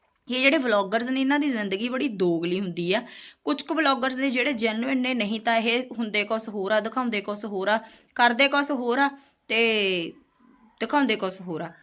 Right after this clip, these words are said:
ਠੀਕ ਹੈ। ਇਹ ਇਹਨਾਂ ਦੀ ਜ਼ਿੰਦਗੀ ਹੁੰਦੀ ਆ। ਤਾਂ ਹੁਣ ਦੇਖੋ ਵੀ ਸਾਫ਼ ਇਹਨਾਂ ਗੱਲਾਂ ਦੇ ਵਿੱਚ ਮੈਂ ਤੁਹਾਨੂੰ ਵੀਡੀਓ ਦੇ ਵਿੱਚ ਦੱਸੂਗੀ ਵੀ ਜਿਹੜੀ, ਅਹ, ਮਤਲਬ ਵਲੌਗਿੰਗ ਕਰਦੀ ਹੈ ਇਹ, ਉਹਦੀ ਕਮਾਈ ਵੀ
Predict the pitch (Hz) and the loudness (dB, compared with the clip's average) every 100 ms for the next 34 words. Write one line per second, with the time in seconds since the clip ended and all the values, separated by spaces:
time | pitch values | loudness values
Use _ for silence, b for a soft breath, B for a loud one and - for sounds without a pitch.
0 | b b _ - 240 302 254 254 254 262 | b b _ -4 2 2 2 0 2 2
1 | 269 269 233 214 208 226 233 214 240 277 | 2 2 0 -2 -2 -2 -4 -2 0 0
2 | 285 B B B 311 349 330 320 320 339 | -2 B B B 2 4 2 0 0 0
3 | 359 339 294 254 247 269 302 302 - 269 | 0 2 6 8 6 4 -2 -2 -2 -2
4 | 320 254 233 240 254 254 254 233 226 254 | 0 -2 -2 -2 -4 -8 -8 -6 -6 -6
5 | 247 220 226 277 254 240 214 208 240 233 | -6 -6 -4 -4 -6 -8 -8 -6 -6 -6
6 | 233 247 247 214 208 262 269 B B B | -4 -6 -6 -4 -2 -2 -4 B B B
7 | - 190 185 175 170 190 202 226 226 214 | -4 0 2 2 0 -4 -4 -4 2 4
8 | 208 233 269 240 190 190 202 240 247 254 | 4 2 2 2 0 -4 -2 -4 -2 -2
9 | 277 269 240 226 | 0 0 0 -2